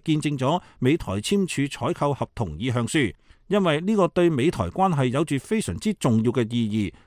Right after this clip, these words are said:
同美中之間嘅貿易談判形成強烈嘅對比。哈柏話，大家係可以睇到，當兩個自由國家談判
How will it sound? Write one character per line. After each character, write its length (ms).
同 180
美 200
中 180
之 180
間 200
嘅 120
貿 220
易 140
談 200
判 320
形 140
成 220
強 280
烈 140
嘅 140
對 180
比。 340
哈 200
柏 140
話， 360
大 160
家 160
係 180
可 140
以 140
睇 240
到， 180
當 320
兩 160
個 160
自 160
由 180
國 220
家 160
談 340
判 140